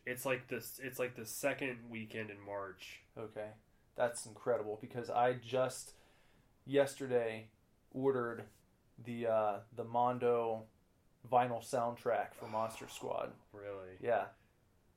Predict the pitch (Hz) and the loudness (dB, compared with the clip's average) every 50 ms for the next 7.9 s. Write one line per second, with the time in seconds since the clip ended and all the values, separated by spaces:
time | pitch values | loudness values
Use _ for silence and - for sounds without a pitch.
0 | _ _ _ - - 123 123 123 123 120 117 117 113 107 107 - 127 123 123 - | _ _ _ 2 6 6 8 6 6 2 -2 -4 -4 -4 -4 -2 -4 -4 -2 2
1 | 123 117 110 120 110 107 107 - 117 117 113 113 110 110 110 110 110 107 104 - | 4 4 4 2 0 -8 -10 -12 -12 -10 -8 -8 -6 -6 -4 -4 -4 -4 -6 -8
2 | - - 127 113 110 107 107 104 104 104 104 104 104 104 104 104 - - - 113 | -10 -12 -10 -10 -10 -10 -10 -8 -6 -6 -4 -4 -6 -6 -10 -14 -16 -18 -16 -14
3 | 110 110 113 107 107 110 107 110 110 110 107 98 107 110 110 107 107 107 101 107 | -8 -6 -6 -6 -6 -6 -6 -6 -6 -4 -4 -4 -2 -2 -2 -2 -2 -4 -6 -8
4 | 101 - - - 110 104 104 95 123 127 120 110 101 110 107 107 110 107 107 104 | -10 -10 -6 -4 -4 -4 -4 -4 -2 2 2 2 2 2 -2 -4 -4 -6 -6 -6
5 | 110 107 104 104 107 104 104 98 - - 110 104 104 104 110 110 110 110 110 - | -6 -8 -8 -8 -8 -8 -10 -10 -10 -10 -8 -8 -6 -6 -6 -6 -6 -8 -10 -14
6 | _ _ _ _ _ - 107 101 98 98 95 95 92 - - _ _ _ _ - | _ _ _ _ _ -18 -12 -8 -8 -6 -6 -8 -10 -14 -18 _ _ _ _ -20
7 | - - 135 147 156 170 170 165 - - - 151 156 151 143 135 117 - | -6 2 6 6 6 6 6 2 -6 -6 0 4 6 6 6 6 2 -4